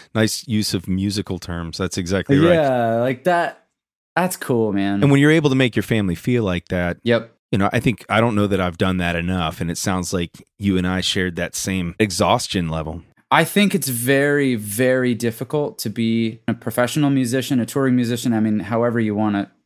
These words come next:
Speaker 2: put it, it's very difficult to do that and also truly put your family first. It's very hard.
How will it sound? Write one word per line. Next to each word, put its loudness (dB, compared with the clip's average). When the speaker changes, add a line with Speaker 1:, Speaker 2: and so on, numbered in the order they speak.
Speaker 2:
put -2
it, -4
it's -6
very 4
difficult -2
to -2
do 0
that 0
and -2
also -2
truly 0
put -6
your -6
family -4
first. -8
It's -8
very 0
hard. -10